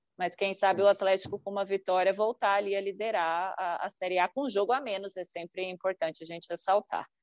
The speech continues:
Speaker 2: É, exatamente, o Atlético tem treze pontos, tem um jogo a menos, então é um campeonato que, assim, muito torcedor fosse fa-, fosse imaginar que o Atlético,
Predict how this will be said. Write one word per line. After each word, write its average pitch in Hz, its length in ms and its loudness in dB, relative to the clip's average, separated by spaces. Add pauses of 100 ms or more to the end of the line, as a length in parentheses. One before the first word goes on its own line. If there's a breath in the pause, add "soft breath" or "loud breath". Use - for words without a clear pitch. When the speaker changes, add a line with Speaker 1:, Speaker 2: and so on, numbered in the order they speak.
(220)
Speaker 2:
É, 104 120 -10
exatamente, 123 560 -2
o - 20 -20
Atlético - 300 -2
tem 113 260 0
treze 113 400 0 (140)
pontos, 135 560 2
tem 104 120 -4
um 104 160 -2
jogo 110 220 2
a 113 80 2
menos, 127 380 -2
então 113 260 -4
é 131 60 0
um 113 60 -2
campeonato 127 800 2
que, 196 320 6
assim, 123 240 2
muito 131 220 -4
torcedor 143 560 2
fosse 127 300 -6
fa-, 113 280 -2 (120)
fosse 123 180 -6
imaginar 127 500 0 (300)
que - 80 0
o - 20 4
Atlético, 113 640 0